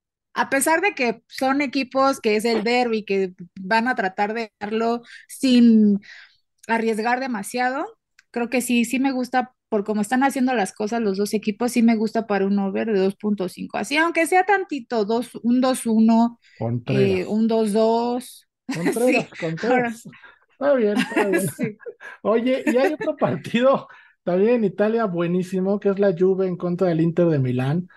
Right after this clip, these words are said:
Speaker 2: La Juve, eh, no es favorita y juega en casa en más doscientos diez, el empate más doscientos cuarenta, el Inter hasta más doscientos ochenta. Eh, un juego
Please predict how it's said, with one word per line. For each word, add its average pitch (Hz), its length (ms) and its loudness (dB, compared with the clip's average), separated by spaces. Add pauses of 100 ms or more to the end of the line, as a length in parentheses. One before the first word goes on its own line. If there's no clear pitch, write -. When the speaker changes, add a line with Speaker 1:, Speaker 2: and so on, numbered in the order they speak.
(360)
Speaker 2:
La 151 180 0
Juve, 196 400 6
eh, 151 480 -4
no 170 180 -2
es 190 100 -2
favorita 156 440 0
y 170 40 -4
juega 160 200 -4
en 160 60 -6
casa 156 260 -2
en 165 80 0
más 139 160 0
doscientos 143 500 0
diez, 151 260 2
el 135 120 0
empate 147 420 0
más 143 180 2
doscientos 143 460 0
cuarenta, 143 600 0 (440)
el 139 220 0
Inter 202 440 4
hasta 143 280 -2
más 135 340 -2
doscientos 151 540 0
ochenta. 135 720 0 (1120)
Eh, 160 240 0
un 196 220 4
juego 196 680 2